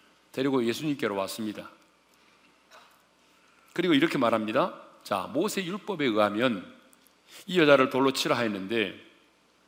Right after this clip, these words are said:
당신은 어떻게 하시겠습니까?" 여러분, 그때 예수님께서 뭐라고 말씀하십니까? "너희 중에 죄 없는 자가 먼저 돌로 치라고" 말씀하셨어요.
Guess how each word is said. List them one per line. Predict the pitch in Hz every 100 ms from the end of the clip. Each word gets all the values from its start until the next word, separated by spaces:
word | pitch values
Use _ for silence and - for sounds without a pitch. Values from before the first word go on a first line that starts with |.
| _
당신은 | - 127 135 214
어떻게 | 123 113 190
하시겠습니까?" | 143 120 113 - 87 - - - _ _ _ _ _ _ _ _ _ _ _ _ _ -
여러분, | 110 104
그때 | 110 113
예수님께서 | 104 120 104 104 104
뭐라고 | 95 98 117
말씀하십니까? | 104 - 95 98 92 - 139 160 - - _ _ _
"너희 | 104 107 123
중에 | 123 110 120 156 165 - -
죄 | - 120
없는 | 104 113 120
자가 | 110 95 107 127 131
먼저 | 107 104 110 120
돌로 | 107 113
치라고" | 117 - 143 135
말씀하셨어요. | 101 - 92 90 98 -